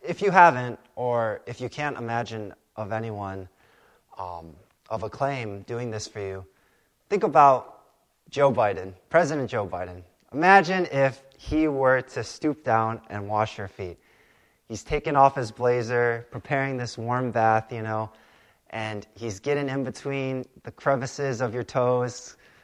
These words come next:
kinda crusty there, and you're just trying to avoid eye contact with him. And this is literally the President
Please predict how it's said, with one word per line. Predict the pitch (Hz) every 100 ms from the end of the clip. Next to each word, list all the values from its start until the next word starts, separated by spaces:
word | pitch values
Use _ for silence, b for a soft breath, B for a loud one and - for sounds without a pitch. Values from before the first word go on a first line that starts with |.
| _
kinda | - 135
crusty | - 147 127 - 139
there, | 131 135 135 127 B B B B -
and | 135 123
you're | 131
just | 185 -
trying | 185 180
to | 170
avoid | 131 156 151
eye | 123 139
contact | 143 123 117 113 107
with | 104
him. | 101
And | 113
this | 123 120
is | 120
literally | 120 135 139
the | 120
President | - 139 127 117 110